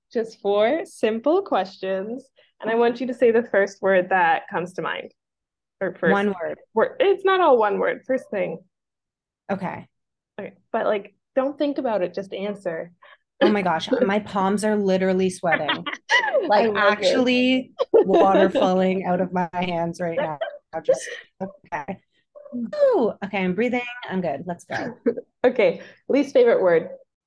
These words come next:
Speaker 2: Moist. Ah, I hate saying it.
Speaker 1: Gross. My skin just, like, prickled. <laughs>
Speaker 2: My hands are in front of my face right now.
Speaker 1: <laughs> Uh, the first crazy travel memory that jumps forward.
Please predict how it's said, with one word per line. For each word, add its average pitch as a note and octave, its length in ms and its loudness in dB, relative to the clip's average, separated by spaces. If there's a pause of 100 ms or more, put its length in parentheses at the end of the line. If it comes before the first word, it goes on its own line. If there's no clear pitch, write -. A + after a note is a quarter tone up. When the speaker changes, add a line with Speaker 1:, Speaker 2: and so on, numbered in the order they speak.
Speaker 2:
Moist. F#3+ 580 -2 (180)
Ah, G4+ 380 8
I D4+ 80 4
hate C4+ 220 0
saying G3+ 300 0
it. G3+ 160 -4
Speaker 1:
Gross. F#3+ 260 -8 (160)
My G#3 120 -4
skin F#3 360 -4
just, F3 220 -4
like, - 220 -2 (760)
prickled. A3 520 -2 (300)
<laughs> - 280 0
Speaker 2:
My A3+ 120 2
hands A3 380 2
are A3 140 6
in A3 140 0
front G#3 160 0
of G#3+ 60 2
my G#3+ 140 2
face - 380 -2
right G#3+ 260 2 (120)
now. - 140 -4
Speaker 1:
<laughs> G#4+ 40 -4 (2000)
Uh, G#3+ 300 4
the A3 100 0
first C4 340 2
crazy A#3 420 -2
travel G#3 340 -6
memory A#3 360 -6
that G3+ 180 -4
jumps G3 300 -6
forward. D#3+ 480 -4